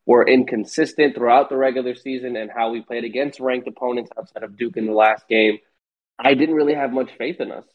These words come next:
And I said that it's gonna be a big challenge. And genuinely, I, I said bluntly, "There's not a chance we beat Baylor."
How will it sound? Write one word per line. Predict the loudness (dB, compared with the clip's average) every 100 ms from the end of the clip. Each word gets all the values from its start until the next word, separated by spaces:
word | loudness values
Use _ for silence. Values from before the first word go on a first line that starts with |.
| _
And | -6 -4 -4
I | -6
said | -6 -8 -4
that | -6 -4
it's | -6 -4
gonna | 0 0
be | 2 2
a |
big | 2 -2 -4
challenge. | -4 0 0 -2 -6 -8
And | -6 -4 -6 -4
genuinely, | 2 6 6 6 6 4
I, | 2 0 -4
I | -6
said | -2 -2 -2 -6 _
bluntly, | -4 0 0 -2 -8 -12 _ _ -2
"There's | -2 0
not | 0
a | 0
chance | -2 -4 -6 -2
we | -2
beat | 0 -2
Baylor." | 0 0 0 -4